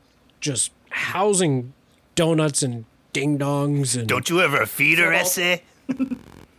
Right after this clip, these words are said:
Speaker 2: Esse?
Speaker 1: <laughs> So,
Speaker 3: Sentence
Speaker 1: yeah.
Speaker 3: is ridiculous. <laughs>
Speaker 1: Yeah, you know, he gets into it with, with the guys,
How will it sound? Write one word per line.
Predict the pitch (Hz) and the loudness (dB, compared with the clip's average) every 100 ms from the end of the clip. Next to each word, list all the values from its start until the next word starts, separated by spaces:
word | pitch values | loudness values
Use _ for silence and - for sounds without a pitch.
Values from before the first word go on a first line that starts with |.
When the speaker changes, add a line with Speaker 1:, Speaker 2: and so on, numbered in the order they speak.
| _ _ _ - | _ _ _ -4
Speaker 2:
Esse? | 185 120 117 - | 0 0 -2 -8
Speaker 1:
<laughs> | - - - - 320 - 269 | -20 -20 -20 -14 -14 -10 -4
So, | - 175 160 156 131 | -2 2 4 2 0
Speaker 3:
Sentence | 104 165 | -2 0
Speaker 1:
yeah. | 185 143 | 2 2
Speaker 3:
is | 127 170 | -4 -10
ridiculous. | 160 160 180 160 170 - _ | -16 -14 -12 -12 -12 -14 _
<laughs> | - | -2
Speaker 1:
Yeah, | 170 156 190 147 139 160 | 2 4 4 2 -2 -2
you | 151 | 0
know, | |
he | 147 | 0
gets | 151 202 - | 0 0 2
into | 185 170 175 | 0 0 0
it | 175 | 0
with, | 139 143 143 | -2 -4 -6
with | 123 120 | -12 -12
the | 117 | -8
guys, | 139 160 156 151 143 | -4 -2 -2 -2 -4